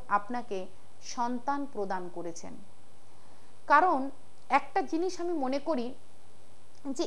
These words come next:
একটি মেয়ের যখন বাচ্চা হচ্ছে না বা আসছে না, তার ছকের মধ্যে কোনো না কোনো সেই জায়গাটা defect থাকতে বাধ্য। শুধু ফিফথের lord, ফিফথের হাউসটাই নয়, তার শুক্র মঙ্গলের combination, শুক্রর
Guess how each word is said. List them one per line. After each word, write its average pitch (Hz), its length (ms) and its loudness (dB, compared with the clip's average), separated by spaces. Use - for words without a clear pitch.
একটি 294 320 0
মেয়ের 302 360 2
যখন 339 260 0
বাচ্চা 214 520 2
হচ্ছে 262 520 -2
না 233 180 2
বা 214 220 6
আসছে 226 480 2
না, 214 160 0
তার 392 160 6
ছকের 294 500 2
মধ্যে 330 280 0
কোনো 247 240 0
না 302 140 2
কোনো 302 360 -2
সেই 277 320 -2
জায়গাটা 214 540 -2
defect 220 680 -4
থাকতে 208 400 -2
বাধ্য। 185 360 2
শুধু 359 240 0
ফিফথের 330 480 0
lord, 240 300 6
ফিফথের 302 320 0
হাউসটাই 262 560 2
নয়, 190 160 -2
তার 262 220 -2
শুক্র - 300 -2
মঙ্গলের 247 540 0
combination, 262 680 0
শুক্রর 285 540 -2